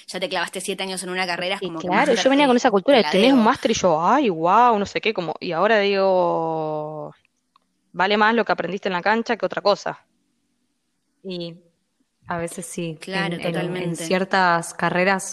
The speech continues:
Speaker 3: su-, sucede mucho eso.
Speaker 2: Sí.
Speaker 3: De que además hay carreras que terminan siendo medio atrasadas y todo.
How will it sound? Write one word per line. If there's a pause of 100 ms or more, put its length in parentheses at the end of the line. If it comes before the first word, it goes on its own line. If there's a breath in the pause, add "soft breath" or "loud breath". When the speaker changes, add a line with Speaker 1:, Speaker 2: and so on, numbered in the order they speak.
(120)
Speaker 3:
su-,
sucede
mucho
eso. (640 loud breath)
Speaker 2:
Sí.
Speaker 3:
De
que
además
hay
carreras
que (260 loud breath)
terminan
siendo
medio
atrasadas
y
todo.